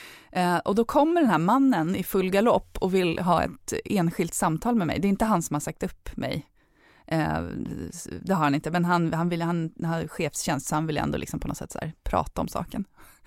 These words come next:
Och så gör vi, han, det. Sitter och säger, <laughs> sitter och säger då, eh, liksom, "Ja, nu, nu känns det så här,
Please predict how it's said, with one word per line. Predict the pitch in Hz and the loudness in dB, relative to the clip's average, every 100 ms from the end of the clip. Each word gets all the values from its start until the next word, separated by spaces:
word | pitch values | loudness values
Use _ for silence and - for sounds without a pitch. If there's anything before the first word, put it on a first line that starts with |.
| - | -20
Och | - - 202 | -20 -6 -2
så | 214 | 0
gör | 190 - 190 202 | 0 2 4 4
vi, | 190 170 151 165 - | 2 0 -2 -2 -4
han, | - 185 170 160 165 | -2 2 4 2 0
det. | 156 139 208 - - - - - | 0 0 0 -2 -20 -18 -18 -18
Sitter | - 208 - | -2 0 2
och | 226 | 2
säger, | - - 233 - 208 - - - - | 2 2 2 2 2 2 2 0 0
<laughs> | 571 - - 294 | -2 -2 -2 -2
sitter | 277 226 240 | 0 0 2
och | |
säger | - 180 285 320 247 | 2 4 6 4 6
då, | 135 135 156 - - 170 | 6 6 2 -8 -8 -4
eh, | 165 | -4
liksom, | 156 - - 85 | -4 -4 -2 0
"Ja, | 175 160 156 | 4 4 2
nu, | 160 170 185 180 160 | 0 0 2 0 -2
nu | 170 208 | 2 2
känns | 196 202 - | 4 2 2
det | 185 | 0
så | 170 | 0
här, | 135 127 139 147 | 2 4 6 4